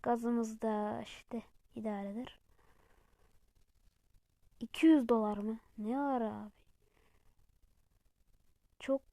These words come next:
az paramız var. Normalde dört yüz beş yüz dolarımız olması lazımdı. Ama idare eder abi. Evet. Şunları ayılar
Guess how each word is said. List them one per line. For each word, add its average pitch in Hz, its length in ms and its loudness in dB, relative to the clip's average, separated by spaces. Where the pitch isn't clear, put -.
az 247 260 -8
paramız 226 520 -4
var. 226 240 -8
Normalde 277 500 0
dört 269 320 4
yüz 240 160 -4
beş 254 240 2
yüz 233 160 -6
dolarımız 214 520 -4
olması 202 420 -12
lazımdı. 220 440 -8
Ama 233 360 6
idare 226 380 0
eder - 220 -4
abi. - 280 -4
Evet. 247 400 -6
Şunları 233 600 6
ayılar 240 420 10